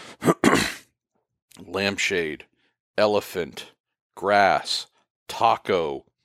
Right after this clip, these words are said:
pickup truck. And they'll go to something else. Then they'll ask you to repeat what it was. Lampshade, taco, zebra, whatever.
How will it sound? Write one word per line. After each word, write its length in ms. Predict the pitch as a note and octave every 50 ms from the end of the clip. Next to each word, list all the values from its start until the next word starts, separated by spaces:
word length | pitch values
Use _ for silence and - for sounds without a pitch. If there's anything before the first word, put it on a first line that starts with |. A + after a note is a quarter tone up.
| _ _ _ _ _
pickup 400 | - C3+ - - F#2+ E2 - -
truck. 440 | - - G2 E2 C#2 - - - - _ _ _ _ - - - - - - _ _ -
And 240 | - D#2 E2 F2 F2+
they'll 120 | F#2+ F#2+
go 220 | F2+ F#2+ G2+ G#2
to 80 | G#2+ G#2+
something 380 | - - A#2 G#2+ - A2+ G#2 A2+
else. 260 | A2 G#2+ - - -
Then 160 | - G2 F2+
they'll 180 | G#2+ G#2+ - -
ask 380 | - G#2+ A2 A2+ - - - -
you 240 | A2 A2+ A#2 A2+
to 160 | - - A2+ G#2
repeat 520 | G#2+ G#2+ - _ - - C#3 A2+ - -
what 180 | F2 F#2 F#2+ G2
it 80 | E2+
was. 360 | - F#2 F2 D#2 C#2+ B1+ - - _ _ _ _ _ _
Lampshade, 760 | - E2+ G#2 G#2+ G2+ - - - - F2+ E2+ D#2+ D2+ D2 C#2 _ _ _ _ _ _ _
taco, 840 | - - A#2 A2 A2 - - G#2+ G#2 G2 F#2 F2 E2+ E2 D2+ D2 - _ _ _ _ _ _ _ _ _ _ E2+
zebra, 960 | F2+ F#2 G#2 A#2 A#2+ A#2+ A2+ G2 G2+ G2 G2 F#2+ F2+ E2+ E2+ D#2+ D#2 D2 - _ _ - _ _ _ _ - F2+ _
whatever. 600 | - A2+ G#2 A#2+ B2 A#2+ B2 G#2+ F2 F2 D#2+ -